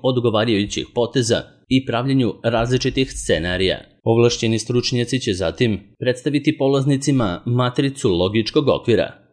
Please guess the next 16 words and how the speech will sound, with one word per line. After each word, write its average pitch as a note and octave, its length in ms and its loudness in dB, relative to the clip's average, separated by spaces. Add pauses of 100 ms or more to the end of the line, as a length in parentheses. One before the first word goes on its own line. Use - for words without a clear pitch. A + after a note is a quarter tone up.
kao A#2 240 2
krajnji C3+ 360 0
produkt F#2 440 -2 (420)
navedenog A#2+ 560 2
pristupa. G2+ 500 -2 (280)
Logical G#2 760 2
Framework G#2 500 0
Matrix A#2 560 -2 (220)
je G#2+ 340 4
zapravo C3+ 580 0
alat G2 440 0
kojim A#2 280 2
se A2+ 280 0 (280)
uspostavlja C3 640 0
povezanost C3 680 0
između G#2+ 440 0